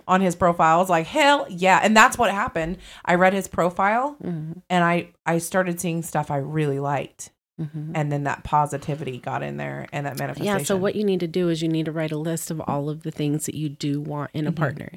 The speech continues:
Speaker 1: Yep.
Speaker 2: You know, do you want them to be super funny
Speaker 1: Yep.
Speaker 2: and make you laugh all the time?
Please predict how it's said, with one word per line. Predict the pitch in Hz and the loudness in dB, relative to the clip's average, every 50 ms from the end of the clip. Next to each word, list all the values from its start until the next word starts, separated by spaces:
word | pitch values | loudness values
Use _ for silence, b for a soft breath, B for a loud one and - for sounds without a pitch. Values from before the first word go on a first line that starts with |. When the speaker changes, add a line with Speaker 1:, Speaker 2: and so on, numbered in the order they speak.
| - _ _ _ - | -20 _ _ _ -8
Speaker 1:
Yep. | - 147 165 B B B B - | -6 -4 -6 B B B B -2
Speaker 2:
You | 175 170 | 0 2
know, | 165 156 156 | 2 2 0
do | 156 - 160 | -2 -2 -4
you | 156 156 | -4 -2
want | 151 156 156 143 147 | -2 -2 -4 -4 -4
them | 143 143 143 147 156 160 | -4 -4 -2 -4 -4 -6
to | - - 170 | -8 -10 -10
be | - 156 147 143 143 143 143 b b b b b | -8 -8 -6 -4 -4 -6 -6 b b b b b
super | - - - - - 151 | -12 -12 -10 -10 -10 -12
funny | - - - 135 131 127 - - 160 _ _ _ _ _ _ _ - | -10 -8 -6 -6 -4 -6 -6 -8 -12 _ _ _ _ _ _ _ -6
Speaker 1:
Yep. | 147 147 | -2 0
Speaker 2:
and | 151 156 | 2 2
make | 151 143 - | 2 0 -2
you | 160 151 - | -6 -8 -8
laugh | 160 151 156 151 - - - | -6 -6 -6 -6 -6 -8 -8
all | 151 151 | -6 -6
the | 147 143 | -6 -8
time? | - - - - - - - - | -8 -10 -12 -12 -12 -12 -14 -16